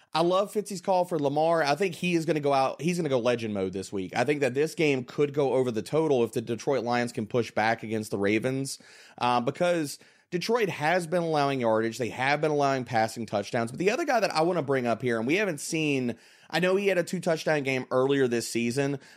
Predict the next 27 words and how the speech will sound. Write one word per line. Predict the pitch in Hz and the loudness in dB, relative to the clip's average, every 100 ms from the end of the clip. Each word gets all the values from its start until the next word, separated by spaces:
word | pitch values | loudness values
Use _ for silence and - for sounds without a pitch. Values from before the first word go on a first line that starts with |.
| - | -2
but | 151 | 0
this | 202 233 | 0 0
is | 190 165 | -2 0
legit, | 143 135 120 143 - | 0 0 0 0 2
like, | 131 120 - | 2 2 -2
the | 135 120 120 147 147 147 143 - | -14 -6 0 2 2 0 -2 -8
dream | 127 131 135 127 123 - | -12 -6 -4 -4 -4 -8
matchup, | 117 120 120 117 107 - _ | -8 -4 -2 -2 -4 -6 _
bottom | - 120 120 139 156 160 | -20 -12 -2 0 0 -2
five | 143 143 127 117 101 92 _ _ - | -2 0 2 2 0 -6 _ _ -6
matchup | 127 131 - 113 - _ | -4 -2 -2 -2 -4 _
for | _ - 165 156 151 | _ -4 0 2 2
Mark | 147 143 135 | 2 0 0
Andrews. | 123 131 147 190 196 220 214 - - - | 0 0 0 -2 -2 -4 -8 -12 -20 -10
He's | - 190 196 | -2 0 2
gonna | 220 156 | 0 -2
crush | - - 156 156 147 - | -6 -6 0 2 0 0
this | 131 120 | -2 -2
matchup. | 123 113 113 110 | 0 0 0 -2
Detroit | 123 135 180 202 | -4 -4 -2 0
is | 202 165 | 0 0
allowing | 151 139 | 0 0
the | 123 117 | 0 -2
fourth | - 160 180 175 | 0 0 0 -2
most | 143 147 - | 0 0 -2
receiving | 139 147 135 131 | -4 -2 0 0
yards | 120 120 117 | 2 2 0